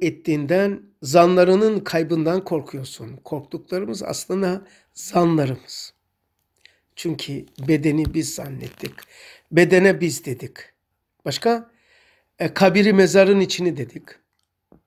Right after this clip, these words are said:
Ya, toprağın altı mezar zannettik. Şeye, kabir zannettik. O za-, oysa mezarlık. Bak zan. Ondan sonra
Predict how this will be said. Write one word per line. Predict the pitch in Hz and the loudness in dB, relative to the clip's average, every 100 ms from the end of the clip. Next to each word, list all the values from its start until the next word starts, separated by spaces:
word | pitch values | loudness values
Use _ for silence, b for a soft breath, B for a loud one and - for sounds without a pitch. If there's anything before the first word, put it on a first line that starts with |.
| _ - | _ -18
Ya, | 170 - _ _ B B B B - - | -16 -16 _ _ B B B B -18 0
toprağın | 170 - 180 175 | 0 4 4 4
altı | 160 - 156 | 2 0 -4
mezar | 143 156 131 | -2 -4 -6
zannettik. | - 117 120 - - - - | -10 -14 -14 -16 -20 -18 -16
Şeye, | - 147 139 131 | -8 -8 -8 -2
kabir | 165 160 160 | 0 2 0
zannettik. | 143 127 123 - - - | -4 -10 -14 -16 -20 -12
O | 165 | -10
za-, | 147 - | -8 -10
oysa | - 160 139 151 | -8 -8 -8 -8
mezarlık. | 147 143 165 143 131 - b b - | -8 -8 -6 -6 -8 -14 b b -4
Bak | 190 143 | -2 0
zan. | 160 127 120 _ _ _ _ _ _ b b b b b b b _ | 0 0 -4 _ _ _ _ _ _ b b b b b b b _
Ondan | 151 131 131 | -10 -8 -8
sonra | 131 - 139 139 214 | -10 -10 -10 -10 -12